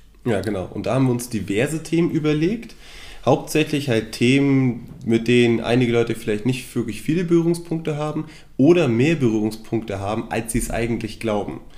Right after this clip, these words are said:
So, was steckt hinter dem Ganzen dann immer? Für heute haben wir uns zum Beispiel das Thema dann mal K I rausgesucht, ähm, weil auch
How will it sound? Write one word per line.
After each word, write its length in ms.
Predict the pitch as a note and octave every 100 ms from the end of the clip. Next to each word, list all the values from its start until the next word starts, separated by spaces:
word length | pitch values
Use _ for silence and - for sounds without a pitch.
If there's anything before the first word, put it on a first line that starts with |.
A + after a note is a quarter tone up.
| - - - -
So, 280 | - F#2+ -
was 320 | - A#2 A#2 -
steckt 280 | C3+ C3+
hinter 180 | C3 A#2+
dem 160 | A#2+ A#2
Ganzen 400 | A#2 A2+ A2+ G#2+
dann 180 | G#2 -
immer? 540 | G#2+ G#2 G#2 G2+ G#2+
Für 200 | - G2
heute 240 | A2 A#2 A2+
haben 160 | G#2+
wir 60 | G#2+
uns 160 | G#2 -
zum 80 |
Beispiel 280 | G#2 G#2 -
das 160 | F#2+ -
Thema 320 | - A2+ G#2
dann 180 | G2 G2+
mal 160 | F#2+
K 200 | - - -
I 320 | A2+ D3 G3+ - -
rausgesucht, 840 | C3 C3 - B2 C3 C#3 - - - - - - - - - -
ähm, 520 | A2+ G#2+ G2+ G2 F#2+
weil 160 | G2+ F#2+
auch 220 | G2